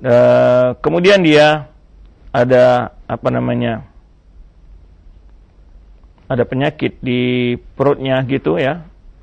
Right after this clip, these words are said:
Ada, kemudian sakit itu membawalah yang membuatkan dia wafat pada tahun yaitu seratus tujuh puluh Hijriah.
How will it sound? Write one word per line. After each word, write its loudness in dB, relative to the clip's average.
Ada, -2
kemudian -2
sakit -8
itu -4
membawalah 2
yang -2
membuatkan -4
dia -4
wafat 0
pada 0
tahun -2
yaitu -2
seratus -4
tujuh -6
puluh -6
Hijriah. -6